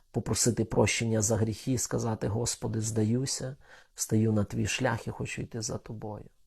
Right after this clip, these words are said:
Не противитися Господу,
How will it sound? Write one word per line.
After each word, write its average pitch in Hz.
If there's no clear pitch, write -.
Не 120
противитися 110
Господу, -